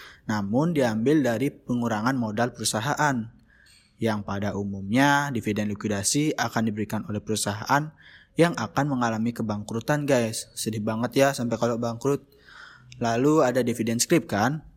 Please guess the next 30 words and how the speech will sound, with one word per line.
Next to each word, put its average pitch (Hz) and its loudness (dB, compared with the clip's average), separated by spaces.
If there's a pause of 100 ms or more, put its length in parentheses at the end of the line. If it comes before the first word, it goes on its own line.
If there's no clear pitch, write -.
(520)
Dividen 113 -2
scrip 117 -4
itu 156 0
bisa 131 -2
dibilang 117 0
merupakan 117 -2
saudara 135 2
dengan 110 -2
dividen 110 -4
properti 110 -2
alias 104 -2
sedikit 104 -6
mirip-mirip 104 -6
gitu 120 0
loh, 120 -4
guys. 107 -4 (720)
Di 110 0
mana 107 4
dividen 104 -2
scrip - 0
merupakan 131 0
pembayaran 120 2
dividen 117 0 (480)
yang 143 4
dapat 123 2
berupa 123 2
surat 113 -2
hutang 117 2
atau - -6
perjanjian. 107 2